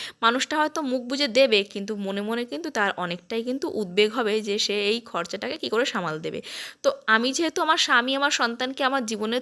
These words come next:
চেয়ে অনেক ভালোবাসি, আমার এই সংসারটাকে, আমি কখনোই চাই না ওই মানুষটার সত্যি মানসিক কোনো চাপ বা উদ্বেগ হোক আমার জন্যে বিশেষ করে। আর যেটা কিনা একটা, আহ, আয়েশ আর বিলাসের প্রশ্ন, সেখানে কিন্তু কোনো কথাই নেই।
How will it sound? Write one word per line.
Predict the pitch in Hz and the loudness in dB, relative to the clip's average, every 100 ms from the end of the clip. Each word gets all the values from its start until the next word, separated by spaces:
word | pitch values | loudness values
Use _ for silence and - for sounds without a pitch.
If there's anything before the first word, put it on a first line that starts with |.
| - | -2
চেয়ে | - 294 | 2 4
অনেক | 285 269 | 4 2
ভালোবাসি, | 269 254 269 269 - | 2 4 6 4 2
আমার | 247 233 254 | 2 2 2
এই | |
সংসারটাকে, | 262 233 220 277 - 277 208 208 - - - - | 0 -2 -4 -4 -4 -6 -4 -6 -8 -10 -10 -2
আমি | 277 285 | 2 4
কখনোই | 262 226 254 277 | 4 2 4 2
চাই | 330 330 320 | 2 0 4
না | 262 240 - | 4 4 0
ওই | 247 | 0
মানুষটার | 240 226 240 285 233 254 294 | 2 2 0 2 4 4 0
সত্যি | - 220 _ 240 | -8 -8 _ -4
মানসিক | 226 190 208 240 226 - | 0 0 0 -4 -6 -8
কোনো | 214 220 | -4 -4
চাপ | 220 214 196 - 214 | 2 4 4 2 -2
বা | 208 | 0
উদ্বেগ | 196 180 180 170 | -2 -2 -2 -2
হোক | - 165 - - - - | -8 -12 -12 -14 -4 2
আমার | 254 277 | 6 6
জন্যে | 240 220 190 | 4 0 -2
বিশেষ | 170 190 - | -2 -4 -6
করে। | 170 160 | -6 0
আর | 185 | 0
যেটা | 180 175 208 | 0 -2 -4
কিনা | 254 294 302 | 0 4 4
একটা, | 269 - 302 320 - - - | 4 4 4 4 0 -10 -2
আহ, | 220 220 - _ _ _ _ - | 0 0 -2 _ _ _ _ 4
আয়েশ | 226 254 311 - - | 6 6 4 2 2
আর | 247 | 0
বিলাসের | 220 226 247 311 294 | 0 2 2 0 -2
প্রশ্ন, | 302 320 208 | -4 -4 -4
সেখানে | 185 185 196 185 208 | -4 -4 -4 -6 -4
কিন্তু | 226 247 - | -6 -4 -4
কোনো | 240 254 | -2 -2
কথাই | 180 160 - 233 | -2 -2 0 0
নেই। | 254 202 | 2 2